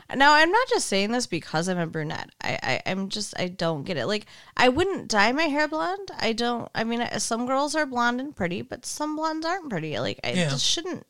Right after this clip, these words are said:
Speaker 1: matter. I mean, everyone has types,
Speaker 2: Mm-hmm.
Speaker 1: for sure, but meh.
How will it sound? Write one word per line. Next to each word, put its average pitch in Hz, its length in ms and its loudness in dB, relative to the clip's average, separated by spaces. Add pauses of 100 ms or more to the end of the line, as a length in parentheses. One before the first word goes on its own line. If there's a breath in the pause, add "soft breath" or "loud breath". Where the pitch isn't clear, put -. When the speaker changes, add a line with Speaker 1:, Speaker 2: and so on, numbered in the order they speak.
Speaker 1:
matter. - 400 -4
I 226 60 -2
mean, 247 100 0
everyone 330 300 0
has 349 180 -2
types, - 560 -4 (180)
Speaker 2:
Mm-hmm. 165 260 -2 (200)
Speaker 1:
for 294 160 2
sure, - 400 -2 (240)
but 78 240 -6 (360)
meh. 123 220 -6